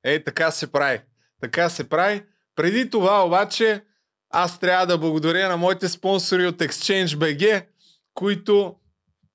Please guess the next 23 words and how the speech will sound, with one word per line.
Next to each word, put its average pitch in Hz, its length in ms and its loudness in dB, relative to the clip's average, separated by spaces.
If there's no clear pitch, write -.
а, 147 360 0
с-, 139 120 -10
откакто 202 560 -4
са 180 220 -2
ми, 156 320 -2
а, 131 180 -2
спонсори 185 720 0
на 139 400 0
най-великия 175 720 -2
подкаст, 196 600 -2
знаете, 175 540 -2
всяка 180 480 -2
седмица 180 480 -4
вкарвам 165 480 -2
по - 100 -12
сто 170 440 0
лева, 175 460 2
купени 185 500 0
от 139 260 -6
техния 175 420 -2
сайт, 185 420 0
сто 180 340 0
лева 165 420 2